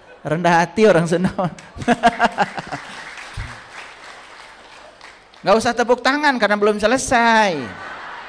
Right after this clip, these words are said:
Saya mau nanya, kalau beli lotek yang dimakan isinya apa luarnya? Kan yang dimakan isinya.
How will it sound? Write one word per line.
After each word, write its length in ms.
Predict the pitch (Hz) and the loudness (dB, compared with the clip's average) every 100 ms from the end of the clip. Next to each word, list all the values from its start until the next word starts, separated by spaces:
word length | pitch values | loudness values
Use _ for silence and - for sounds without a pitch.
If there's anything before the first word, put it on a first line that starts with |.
| - - - - - - - | -18 -20 -20 -20 -20 -20 -16
Saya 240 | - 254 302 | 0 4 6
mau 240 | 302 277 | 6 6
nanya, 400 | 247 190 170 269 - 214 - - - - | 6 6 4 -2 0 -2 -2 -16 -12 2
kalau 320 | 233 262 254 | 6 6 6
beli 240 | 247 254 | 4 6
lotek 400 | 233 190 - 277 | 6 6 4 0
yang 160 | 269 240 | 2 2
dimakan 400 | 226 202 254 262 277 | 2 4 2 2 0
isinya 480 | 254 214 202 254 | 0 2 2 2
apa 80 | 254 | 4
luarnya? 560 | 233 220 196 233 220 156 - - _ - - - - - - - - - - - _ _ _ _ - | 4 4 2 0 -2 -4 -18 -20 _ -20 -20 -20 -20 -20 -20 -20 -20 -20 -20 -20 _ _ _ _ -2
Kan 160 | 349 349 | 0 2
yang 160 | 311 | 2
dimakan 560 | 311 269 254 285 349 370 381 _ _ _ - - - | 2 0 0 0 0 -2 -14 _ _ _ -20 -16 -6
isinya. 960 | 294 - 349 339 269 226 202 196 196 | -4 -2 -2 2 4 4 4 0 -6